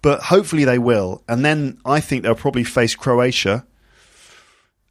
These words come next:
And, um, well, we'll see what happens. But it's gonna be a tough, it's gonna be a tough thing. I'm just happy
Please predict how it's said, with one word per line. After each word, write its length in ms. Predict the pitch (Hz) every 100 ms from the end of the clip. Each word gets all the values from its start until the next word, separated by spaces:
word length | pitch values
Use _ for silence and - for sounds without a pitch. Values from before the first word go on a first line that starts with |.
| -
And, 400 | 139 147 151 156
um, 320 | 160 160 170
well, 380 | 208 214 143 113
we'll 120 | 147 139
see 160 | 170
what 140 | 151 151
happens. 280 | 185 151
But 160 | - 143
it's 220 | - 151
gonna 160 | 214 185
be 100 | 151
a 40 |
tough, 600 | - 160 - - - -
it's 180 | - 123
gonna 180 | - 139
be 100 | 131
a 40 |
tough 260 | 127 139 -
thing. 220 | - 104
I'm 120 | 147 170
just 140 | 185
happy 460 | 170 160 165 151